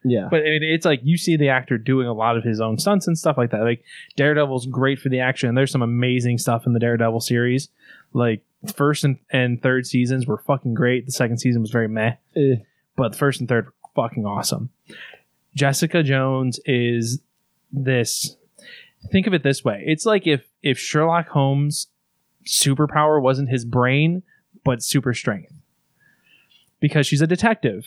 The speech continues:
Speaker 2: and so she does different
Speaker 1: Oh,
Speaker 2: things.
Speaker 1: okay. I was
Speaker 2: And
Speaker 1: like, "How does that go?" <laughs> Is
Speaker 2: Yeah.
Speaker 1: he just like a wrestler? <laughs>
Speaker 2: Well, so, so, like, like, so, um,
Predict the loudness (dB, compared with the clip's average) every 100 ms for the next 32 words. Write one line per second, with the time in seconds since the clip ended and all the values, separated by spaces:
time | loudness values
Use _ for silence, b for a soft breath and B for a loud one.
0 | -4 -2 0 0 2 0 0 0 2 4
1 | 4 4 2 4 4 4 2 4 2 2
2 | 2 0 0 0 2 0 0 2 2 4
3 | 4 2 2 2 2 2 2 0 2 2
4 | 0 -4 -12 -2 2 4 4 4 2 2
5 | 2 2 0 -2 -2 -2 -4 -10 0 2
6 | 4 4 2 0